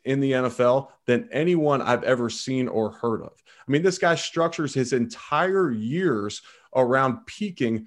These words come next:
for the Super Bowl. So in the years that he gets eliminated from the playoffs, he continues to work out through the Super Bowl so that his body is peaking each year at that exact same time.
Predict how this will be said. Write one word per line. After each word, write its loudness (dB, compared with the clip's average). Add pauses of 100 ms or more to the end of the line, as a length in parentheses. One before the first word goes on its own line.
(140)
for 0
the -2
Super -4
Bowl. -10 (220)
So 6
in 6
the 4
years 4
that 4
he -2
gets 0
eliminated 0
from 0
the -2
playoffs, 0 (200)
he -4
continues -2
to 0
work 2
out 2
through 2
the -2
Super -2
Bowl 2 (120)
so -4
that 2
his 2
body 2
is -4 (160)
peaking -2
each -8
year 0
at 2
that 2
exact -2
same -2
time. 0